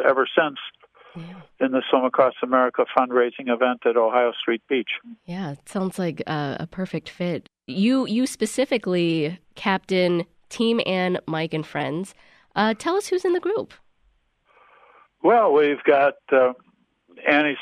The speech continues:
Speaker 1: two sisters. We've got, uh, eighteen other, uh, non-related family friends. We've
Speaker 2: Mm.
Speaker 1: got my fourteen-year-old grandson who's racing his aunt at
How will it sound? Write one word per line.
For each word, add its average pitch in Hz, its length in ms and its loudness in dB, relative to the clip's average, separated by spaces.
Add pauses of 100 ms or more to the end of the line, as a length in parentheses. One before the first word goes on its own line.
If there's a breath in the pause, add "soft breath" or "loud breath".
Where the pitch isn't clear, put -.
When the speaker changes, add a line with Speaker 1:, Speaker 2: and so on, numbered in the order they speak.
Speaker 1:
two 147 160 4 (100)
sisters. 202 520 4
We've 143 300 2
got, 131 320 4 (1120 loud breath)
uh, 123 380 4
eighteen 151 520 2
other, 143 480 4 (220)
uh, 123 440 2
non-related 139 840 2 (100)
family 135 460 2
friends. 165 360 0 (200)
We've 131 220 2
Speaker 2:
Mm. 98 80 -14
Speaker 1:
got 123 320 2
my 120 300 0 (840 soft breath)
fourteen-year-old 139 920 2
grandson 151 640 2
who's 127 320 2 (800 loud breath)
racing 139 520 2 (240)
his 123 340 2 (300)
aunt 143 420 2
at 127 200 4